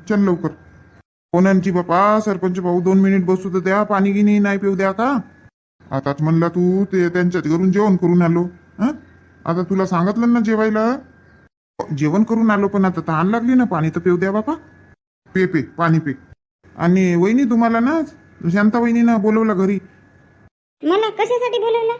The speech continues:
Speaker 1: कांद्याचा पाला आहे म्हणत होते, नेतात का तर सा-, सांगशील म्हणत होते.
Speaker 2: हिरवा आहे का?
Speaker 1: अं, आहे थोडा थोडा हिरवा, जास्त नाही आहे, पण आहे.
Speaker 2: तूच काहून नाही आणून घेतला तर झाबरू?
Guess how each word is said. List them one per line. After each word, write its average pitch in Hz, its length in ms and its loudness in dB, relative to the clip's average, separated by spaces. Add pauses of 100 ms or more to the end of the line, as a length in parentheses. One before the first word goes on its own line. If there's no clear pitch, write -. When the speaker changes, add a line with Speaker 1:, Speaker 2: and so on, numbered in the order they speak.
(460)
Speaker 1:
कांद्याचा 226 340 0
पाला 233 240 0
आहे 226 140 0
म्हणत 220 260 4
होते, 240 300 -4 (280)
नेतात 220 420 0
का 226 60 -4
तर 226 120 -4
सा-, 196 340 0
सांगशील 262 360 2
म्हणत 202 240 2
होते. 202 180 -2 (880)
Speaker 2:
हिरवा 381 200 0
आहे 330 160 0
का? 571 160 -4 (640)
Speaker 1:
अं, 170 160 2
आहे 269 320 0
थोडा 262 220 0
थोडा 262 280 0
हिरवा, 226 400 0
जास्त 190 300 -4
नाही 240 220 0
आहे, 202 140 2
पण 226 340 0 (100)
आहे. 220 240 2 (640)
Speaker 2:
तूच 427 160 -2
काहून 440 240 2
नाही 415 160 0
आणून 403 220 0
घेतला 392 240 -4
तर 381 100 -6
झाबरू? 349 340 -4